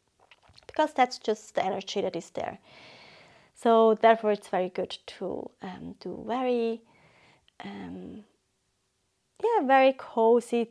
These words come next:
things like, um, have a dinner, talk with friends, um, watch a movie, you know, like a relaxing, relaxing things. So, um,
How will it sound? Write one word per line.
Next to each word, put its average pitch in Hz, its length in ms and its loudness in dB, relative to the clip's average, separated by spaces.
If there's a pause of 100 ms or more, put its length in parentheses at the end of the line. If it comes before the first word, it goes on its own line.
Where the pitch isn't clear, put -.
things 214 480 -4
like, 196 480 -6
um, 208 800 -14 (100)
have 196 320 -10
a - 200 -14
dinner, 262 540 2
talk 190 520 -10
with 190 180 -12
friends, 247 1500 -2 (100)
um, 202 880 -12 (460)
watch 214 360 -8
a 311 60 -2
movie, 254 680 2
you 226 80 2
know, 208 200 -2
like 208 320 -8
a 196 80 -8
relaxing, 190 480 -10 (300)
relaxing 202 380 -8
things. 208 300 -12 (1080)
So, 220 640 0
um, 214 480 -6